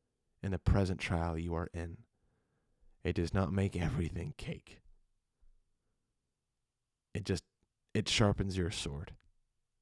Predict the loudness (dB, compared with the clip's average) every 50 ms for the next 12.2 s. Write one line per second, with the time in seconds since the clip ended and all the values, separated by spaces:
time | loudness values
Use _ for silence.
0 | _ _ _ _ _ _ _ _ _ _ _ _ _ _ _ _ -10 -8 -6 -4
1 | -4 -4 -4 -6 -8 -10 -12 -14 -16 -20 -20 _ _ _ _ _ _ _ _ _
2 | _ _ _ _ _ -2 -2 0 0 0 4 4 4 4 4 0 -2 -2 -2 -2
3 | -4 -4 -4 -4 -6 -6 -6 -8 -10 -14 -20 _ _ _ _ _ _ _ _ _
4 | _ _ _ _ _ _ _ _ _ _ _ _ _ _ _ _ _ _ _ _
5 | _ 0 2 2 2 2 0 -4 -8 _ _ _ _ _ _ _ _ _ _ _
6 | _ _ _ -14 -6 -2 0 2 2 2 2 2 2 2 2 2 2 2 2 2
7 | 0 -2 -6 -8 -6 -6 -6 -6 -8 -12 -18 -20 -20 _ _ _ _ _ _ _
8 | _ _ _ _ _ _ _ _ _ _ _ _ _ _ _ _ -10 -6 -4 0
9 | 2 2 2 2 0 -4 -6 -6 -10 -12 -14 -18 _ _ _ _ _ -10 -8 -6
10 | -6 -8 -10 -14 _ _ _ _ _ _ _ _ _ _ _ _ _ _ _ _
11 | _ _ _ _ _ _ -10 -8 -6 -6 -6 -6 -8 -10 -10 -10 -10 -12 -14 -12
12 | -12 -14 -14